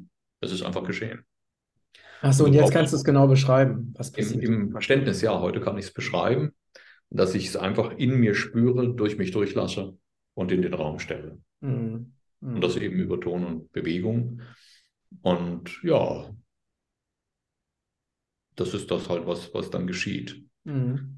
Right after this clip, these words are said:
Speaker 1: Das ist,
Speaker 2: Mhm.
Speaker 1: äh, für mich ist es wie Atmen und das habe ich über meine Traumebenen wieder erfahren, über den luziden Traum. Für mich ist das der, der beste Zustand, um abzufragen, wo unser Potenzial ist, weil der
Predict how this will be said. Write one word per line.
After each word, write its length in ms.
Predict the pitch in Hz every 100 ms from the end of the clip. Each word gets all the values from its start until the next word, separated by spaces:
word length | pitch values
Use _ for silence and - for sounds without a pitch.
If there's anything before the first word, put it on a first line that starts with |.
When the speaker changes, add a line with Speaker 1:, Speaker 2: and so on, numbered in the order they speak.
| -
Speaker 1:
Das 180 | - 120
ist, 120 | -
Speaker 2:
Mhm. 100 | 104
Speaker 1:
äh, 40 |
für 120 | - 208
mich 220 | 131 147
ist 160 | -
es 300 | - - -
wie 140 | 120 120
Atmen 520 | 90 92 147 143 139
und 160 | 107 101
das 140 | 107
habe 80 | 101
ich 80 | 107
über 160 | 101
meine 320 | 95 92 92
Traumebenen 1400 | 90 92 95 98 98 - - - - _ 110 98 101 95
wieder 180 | 92 90
erfahren, 360 | 92 - 107 120
über 120 | 98
den 120 | 92
luziden 380 | 90 - 95 90
Traum. 480 | - 104 156 185 - _ _ _ _ _ _
Für 100 | 98
mich 180 | 95 95
ist 140 | -
das 240 | 95 - -
der, 320 | 90 82 80
der 140 | 85
beste 380 | - 104 - 123
Zustand, 500 | 123 131 - 110 101
um 100 | 98
abzufragen, 640 | - - - - 87 87 90
wo 60 |
unser 220 | 90 90 87
Potenzial 560 | - 87 78 - 78
ist, 320 | 117 - - _
weil 160 | - 82
der 280 | 82 80